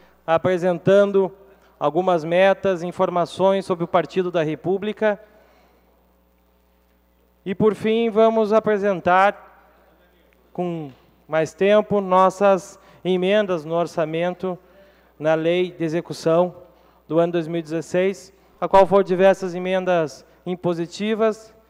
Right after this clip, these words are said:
e algumas emendas, eh, comuns às que nós realizávamos, vereador Tassi, até, até então, a possibilidade das emendas impositivas.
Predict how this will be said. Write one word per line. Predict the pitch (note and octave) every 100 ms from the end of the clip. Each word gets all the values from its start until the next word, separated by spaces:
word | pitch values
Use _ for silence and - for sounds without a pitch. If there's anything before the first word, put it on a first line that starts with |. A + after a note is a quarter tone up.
| _ _ _
e | E3
algumas | G3 F#3+ F#3+ G3+ G3
emendas, | F#3+ F3+ F#3 F#3+ F#3+ F3 - _ _ _ _ _ _ -
eh, | D#3+ E3 E3 E3 D#3
comuns | - F#3+ F#3+ G3+ F3
às | E3+ D#3
que | -
nós | F3 F3 F3 E3+ - - _ _ _ _ -
realizávamos, | E3+ F3+ D#3+ F3+ F#3+ F3+ D#3+
vereador | D#3+ D3 D#3
Tassi, | - D#3 D3 -
até, | D#3 D#3+ D#3 D#3+ C#3+ _ _ _ _ _ _ _ _ _ _ _ _ _ _
até | - D3 E3+
então, | F3 E3+ E3 E3 F3+
a | F3
possibilidade | E3 E3+ D#3+ E3 E3 D#3+
das | E3 E3 D3+
emendas | E3 D#3+ D3+
impositivas. | D#3 D3+ C#3 - B2 A#2+